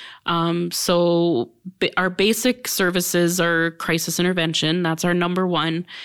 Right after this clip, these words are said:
is just, you know, talking to people that are experiencing situations such as domestic violence, sexual assault, human trafficking, stalking, dating violence, um, those interpersonal crimes. And, you know,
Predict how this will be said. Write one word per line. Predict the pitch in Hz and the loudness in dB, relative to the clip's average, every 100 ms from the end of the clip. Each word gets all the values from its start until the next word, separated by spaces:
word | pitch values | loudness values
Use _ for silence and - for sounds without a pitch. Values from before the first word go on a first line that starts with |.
| - - - | -18 -10 -2
is | 160 | 0
just, | - 165 - - - - - - | 2 0 -2 -6 -10 -20 -20 -4
you | 175 | 0
know, | 170 156 | 2 2
talking | - 175 165 185 | 0 -4 -2 -4
to | 185 | -2
people | 180 180 180 | -4 0 0
that | 175 | 2
are | 175 | 0
experiencing | 170 - - 165 165 - 175 170 170 143 - | 0 -4 0 2 2 0 0 0 0 -4 -6
situations | - 170 180 165 165 165 156 | -4 0 2 2 2 0 0
such | 160 165 | -2 -2
as | 165 | -2
domestic | 170 156 - 151 196 | 0 0 -2 -4 -2
violence, | 226 233 233 233 - - - - - | 0 0 0 -2 -4 -8 -16 -16 -8
sexual | - 180 180 165 | -4 -2 0 0
assault, | 165 214 208 208 - | 2 0 0 -2 -4
human | - 175 165 | -4 -2 0
trafficking, | 165 - 196 202 202 196 190 190 190 | -2 -2 -2 -4 -4 0 0 -2 -4
stalking, | - - 180 175 185 185 190 190 190 - - - - | -6 -4 -2 -2 -2 -2 -2 -2 -6 -12 -20 -20 -8
dating | 180 196 196 190 | 0 2 4 2
violence, | 180 180 180 175 180 - - - - - - | 0 0 0 -2 -2 -4 -8 -10 -20 -20 -8
um, | 160 156 165 | -2 -2 0
those | 170 170 - | 2 2 2
interpersonal | 214 202 180 170 - 160 | 0 2 2 2 0 -2
crimes. | 160 - 151 156 160 170 - - - - - - | -4 -4 -2 -2 -6 -8 -10 -12 -16 -18 -20 -10
And, | - 165 170 170 175 170 - | -2 0 2 2 0 -2 0
you | 180 | 2
know, | 165 170 - | 2 -2 -6